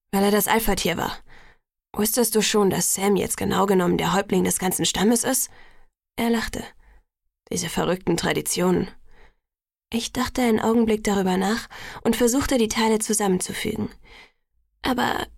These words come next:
du hast doch auch gesagt, dass die Leute auf deinen Vater mehr hören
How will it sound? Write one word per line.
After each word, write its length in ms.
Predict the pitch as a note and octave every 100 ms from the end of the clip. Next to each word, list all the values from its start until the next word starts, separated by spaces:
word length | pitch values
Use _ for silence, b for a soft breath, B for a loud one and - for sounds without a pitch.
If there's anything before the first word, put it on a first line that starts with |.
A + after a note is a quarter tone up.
| - _ _
du 140 | B3 A3+
hast 200 | E4+ B3
doch 140 | -
auch 220 | - C4+ -
gesagt, 400 | C4 A#3 A3+ A3
dass 140 | A3
die 100 | A#3
Leute 380 | A3 A#3+ C4 A3+
auf 100 | A3
deinen 220 | G#3 G#3
Vater 400 | - A3+ A#3 A3+
mehr 280 | G#3+ A#3+ A3+
hören 280 | A#3 B3